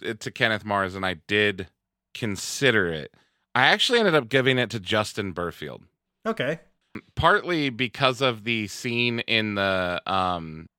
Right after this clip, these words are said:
Speaker 1: diner, 'cause that was excellent. The, the whole grabbing the bite of bread and, and pretending to choke, and then the, uh, you know, being thrown around by the, the adults and the bigger guys, and then the scene afterwards where he's trying to,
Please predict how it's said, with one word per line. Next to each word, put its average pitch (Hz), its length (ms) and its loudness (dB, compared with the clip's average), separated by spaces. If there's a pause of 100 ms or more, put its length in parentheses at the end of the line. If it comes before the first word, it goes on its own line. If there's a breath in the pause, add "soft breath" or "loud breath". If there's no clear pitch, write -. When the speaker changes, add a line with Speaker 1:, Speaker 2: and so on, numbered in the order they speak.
(100)
Speaker 1:
diner, 117 520 2 (640)
'cause 120 220 -2
that 131 260 4
was 107 440 -2
excellent. 104 560 -2
The, 95 300 2 (380 soft breath)
the 110 100 -6
whole 127 160 2
grabbing 113 460 2
the 113 60 0
bite 110 280 4
of 92 100 0
bread 101 380 4
and, 95 200 0
and 95 240 -4
pretending 113 500 -2
to 104 60 0
choke, 101 480 0
and 98 140 -4
then 95 160 -4
the, 98 320 -2
uh, 90 200 2 (360 loud breath)
you 110 100 0
know, 101 60 2
being 117 320 0
thrown 123 380 4
around 113 500 6
by 107 200 6
the, 107 360 4
the 110 220 4
adults 107 480 2
and 107 100 -2
the 107 60 0
bigger 107 280 2
guys, 101 460 4
and 101 160 -4
then 101 80 -4
the 101 100 -6
scene 110 300 -4
afterwards 98 640 -2
where 98 120 -2
he's 98 120 -6
trying 98 320 -2
to, 92 160 -2